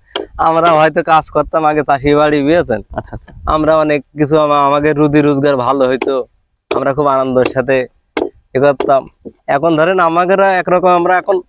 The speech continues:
Speaker 1: অসাল মতন, বুঝেছেন?
Speaker 2: চিন্তা করে দেখেন।
Speaker 1: হ্যাঁ।
Speaker 2: মনে পড়ছে সেই বিখ্যাত গানটির কথা,
Speaker 1: হুম।
Speaker 2: "মনে চাই গায়ে ফিরা চল।"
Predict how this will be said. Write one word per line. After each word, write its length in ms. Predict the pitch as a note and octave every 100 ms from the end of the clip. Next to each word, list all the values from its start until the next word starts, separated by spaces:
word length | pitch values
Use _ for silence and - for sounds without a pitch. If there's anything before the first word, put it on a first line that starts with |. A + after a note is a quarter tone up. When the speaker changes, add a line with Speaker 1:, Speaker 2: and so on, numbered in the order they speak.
| _
Speaker 1:
অসাল 340 | F3 D#3 D3+
মতন, 340 | B2+ C3 A#2 F#2 - - - _
বুঝেছেন? 440 | C#3 G#3 A3 A#2 F#2+ - - -
Speaker 2:
চিন্তা 260 | E3+ F3+ F#3
করে 160 | D#3+ A#2
দেখেন। 280 | A2 A2 G#2
Speaker 1:
হ্যাঁ। 260 | A#2+ A#2 G2 - -
Speaker 2:
মনে 140 | C#3 D3
পড়ছে 500 | D#3 D#3 - C3 C3 - - _ - -
সেই 100 | C3+
বিখ্যাত 360 | C3 - D3
গানটির 300 | A#2+ A2+ A#2
কথা, 320 | A2 C3+ - - A2+
Speaker 1:
হুম। 220 | G#2 A2 _ _ _ _
Speaker 2:
"মনে 240 | C3 C3+ C3+
চাই 340 | C3+ C3+ G#3 - _ _ _ A#2+
গায়ে 240 | A#2 A#2+ A#2+
ফিরা 220 | - A2
চল।" 260 | B2 A2+